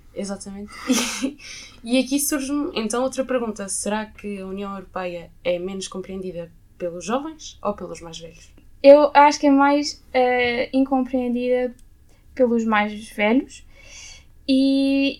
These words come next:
Speaker 2: existe um bocado de ilusão nos mais novos, no sentido que os mais velhos viram o que era Portugal sem a União Europeia e viram como é que isto começou e podem ter uma ideia completamente diferente que eu, que nunca vivi fora da União Europeia, nunca vivi numa realidade que, onde a União Europeia não existe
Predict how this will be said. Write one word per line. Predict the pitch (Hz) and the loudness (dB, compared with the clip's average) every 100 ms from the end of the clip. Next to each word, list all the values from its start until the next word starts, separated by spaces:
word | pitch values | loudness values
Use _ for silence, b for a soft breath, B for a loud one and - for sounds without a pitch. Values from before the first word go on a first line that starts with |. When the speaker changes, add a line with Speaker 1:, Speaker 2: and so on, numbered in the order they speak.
| - | -4
Speaker 2:
existe | 269 254 269 - | -2 -2 -2 2
um | 269 | 2
bocado | 269 269 254 | 4 2 2
de | |
ilusão | 254 247 240 247 | 0 -2 -2 -2
nos | 247 | 0
mais | 240 233 214 | 2 2 2
novos, | 202 190 - - - - | -2 -4 -12 -16 -16 -4
no | 240 | 0
sentido | 240 254 247 269 - | 2 2 2 -2 -2
que | - 240 | 0 0
os | 214 | 0
mais | 226 220 226 | -2 -2 -4
velhos | 233 240 254 | -4 -2 -4
viram | 240 247 240 233 254 - - - _ - - | -4 -2 0 -2 -6 -12 -20 -20 _ -20 -12
o | 247 | -8
que | 233 247 | 4 6
era | 233 | 6
Portugal | 226 - 254 240 | 2 -4 -2 0
sem | 240 240 | 0 0
a | |
União | 240 233 | 2 2
Europeia | 226 226 226 214 208 | 2 0 2 2 2
e | 202 208 | -2 -4
viram | 220 226 233 | -2 -2 -2
como | 233 226 | -2 -2
é | |
que | 233 | -2
isto | 233 - | -4 -4
começou | 240 233 240 247 | -4 -2 2 2
e | 254 | 2
podem | 240 247 | 0 2
ter | 240 | 2
uma | 233 233 | 0 0
ideia | 233 233 | -2 -4
completamente | 247 240 240 254 233 233 | -4 -2 0 0 0 -2
diferente | 233 240 233 | 0 2 2
que | - 262 | 2 2
eu, | 302 302 b b b - | 2 0 b b b 4
que | 285 | 10
nunca | 294 294 | 10 8
vivi | 254 254 240 240 | 2 0 0 -2
fora | 240 226 214 | 0 0 0
da | 208 | -4
União | 214 214 214 | -4 -4 -4
Europeia, | 214 208 233 294 359 - _ - | -6 0 2 2 0 -12 _ -4
nunca | 233 247 240 | -4 -2 -2
vivi | 226 233 247 | -2 0 4
numa | 226 226 | 4 2
realidade | 233 226 233 247 233 | 0 0 0 -2 -4
que, | - | -8
onde | - 226 | -2 0
a | 226 | 0
União | 226 | -4
Europeia | 220 226 | -4 -4
não | 214 220 | -2 -2
existe | 226 262 294 - | 0 2 0 -2